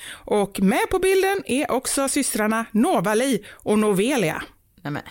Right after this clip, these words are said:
Speaker 1: Nevolia.
Speaker 2: Det var exakt samma, bara att man betonade en annan bokstav.
Speaker 1: Nej,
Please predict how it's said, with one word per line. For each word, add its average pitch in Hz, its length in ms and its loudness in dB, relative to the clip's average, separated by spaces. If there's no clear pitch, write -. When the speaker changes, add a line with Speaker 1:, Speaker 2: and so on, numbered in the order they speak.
Speaker 1:
Nevolia. 285 360 2
Speaker 2:
Det 339 60 0
var 214 60 0
exakt 190 260 -4
samma, 165 300 -2
bara 165 120 0
att 156 120 -4
man 156 120 -4
betonade 156 640 -2
en 156 80 -2
annan 151 260 -2
bokstav. - 500 -4
Speaker 1:
Nej, 311 400 0